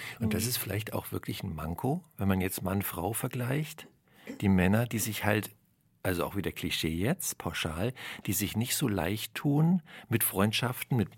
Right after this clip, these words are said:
Speaker 1: Freundschaftspflege, mit sozialen Kontakten, da sind ja Frauen wirklich besser.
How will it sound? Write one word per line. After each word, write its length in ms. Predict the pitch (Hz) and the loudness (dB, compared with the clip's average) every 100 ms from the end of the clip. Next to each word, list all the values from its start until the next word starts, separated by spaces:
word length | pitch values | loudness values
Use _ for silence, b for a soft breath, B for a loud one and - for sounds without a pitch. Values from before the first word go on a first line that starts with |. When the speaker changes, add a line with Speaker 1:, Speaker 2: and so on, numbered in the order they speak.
| - | -12
Speaker 1:
Freundschaftspflege, 960 | - 101 95 92 - - 101 110 120 | 2 4 4 0 -2 0 2 2 2
mit 120 | 107 | 0
sozialen 420 | - 90 - 98 101 | 0 -2 2 2 2
Kontakten, 500 | 95 - 101 139 104 | -2 -2 -2 0 2
da 100 | 98 | 2
sind 220 | 95 85 | 2 0
ja 100 | 85 | -2
Frauen 380 | - 90 80 80 | 0 0 0 2
wirklich 400 | 101 117 120 - | 2 2 -2 0
besser. 460 | 87 82 123 143 | 2 2 2 0